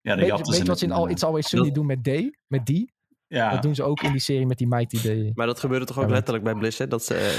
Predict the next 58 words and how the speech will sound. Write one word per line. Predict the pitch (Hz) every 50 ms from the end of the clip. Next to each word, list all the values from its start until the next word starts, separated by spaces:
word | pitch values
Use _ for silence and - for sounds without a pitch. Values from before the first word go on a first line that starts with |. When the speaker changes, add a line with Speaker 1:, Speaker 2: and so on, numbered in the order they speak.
| - - -
Speaker 3:
eh, | - - - - - - 113 -
dat | - 123 120
mensen | 127 123 123 135
met | 127 120 123
ideeën | 127 123 123 127 131
kwamen | - 127 120 120 120 123 120
en | 120 117
zeiden | - 120 - 151
ze, | 147 143
Speaker 2:
Ja. | 123
Speaker 3:
"Nee, | 120 123
gaan | 120
we | 120 120
niet | 120 117
doen." | 123 120 110 101
En | 104 107
dan, | 107 107 110 113 113
eh, | 113 110 110 107 110 127 - _ - - - -
drie | - 120 123 117
maanden | 120 120 117 117
Speaker 2:
Daarom. | 117 117 110 113
Speaker 3:
later, | 135 135 -
"Eh, | - 160
jongens, | 156 165 175 170
we | 175
hebben | 170 165 -
een | 165 -
goed | 165 160
idee." | 156 110 104 - - _ - - -
Speaker 1:
Maar, | - 120 113 131 131 131 - - -
eh, | - 147
volgens | 123 - 117 117 147 135
mij | 147 - -
is | 147 123
het | 117
wel | 117 143 165 170
zo | - 151 123 110
voor | - - 123
die | 120 117
serie, | - - - 165 175 175 165 131 117 104 107
is | - - 123 - -
dat | 120 120 - -
ze | - - 110 101
bij, | 110 117 139 135 117 104 101 -
eh, | - - 98 98 98 98 98 98 101 101 98 98 98 98 98 101 104 104 98 - - - - - -
bij | 120 120 127
Ubisoft | 123 147 151 151 127 - 127 110 -
toen | - 120
hebben | 110 113 110 107
gelopen | - 123 113 117 127 143 143 - - 95 90
en | 98 107
gekeken | 107 - 107 87 127 131 139 127
naar | - 101
hoe | 95 104
het | 107 -
allemaal | 104 104 107 110
ging, | - - 156 131 101
toch? | - 113 139 202 208 - -